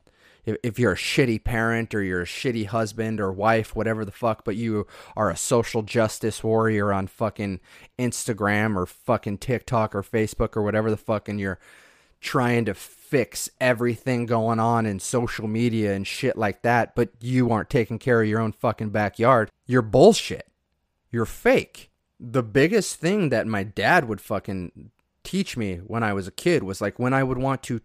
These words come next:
tell a story about another person from school or some shit that's, like, negative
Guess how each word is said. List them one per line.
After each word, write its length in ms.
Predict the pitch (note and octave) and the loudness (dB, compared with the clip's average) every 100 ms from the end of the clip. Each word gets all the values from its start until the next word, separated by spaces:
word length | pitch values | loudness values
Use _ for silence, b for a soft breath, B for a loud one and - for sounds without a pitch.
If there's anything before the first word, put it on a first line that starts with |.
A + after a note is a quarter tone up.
| - | -12
tell 500 | - A2+ A2 C#3+ - | -8 -2 0 0 0
a 120 | G#2+ | -4
story 760 | - - - G2 G2 D#3 A3 - B B B - | -4 -8 -4 0 2 2 0 -4 B B B -6
about 340 | A#2 A#2 A2+ | 0 4 4
another 520 | G#2+ A2 G#2 A2+ B2 | 4 0 2 2 2
person 580 | - - A#2 - E3 G#3 - _ _ _ _ _ _ | 0 0 0 0 -2 -2 -6 _ _ _ _ _ _
from 260 | C3+ A2+ | -2 0
school 420 | - - C#3 C3+ | -2 0 4 4
or 80 | D3+ | 2
some 220 | D3 E3+ | 0 0
shit 360 | D#3 - F3+ F#3 | -2 -2 -2 0
that's, 240 | A#2+ - | -4 -2
like, 180 | A2+ G#2+ | -2 -2
negative 600 | G#2 F#2+ G#2+ C3+ F#3 - | -2 -2 0 2 2 -2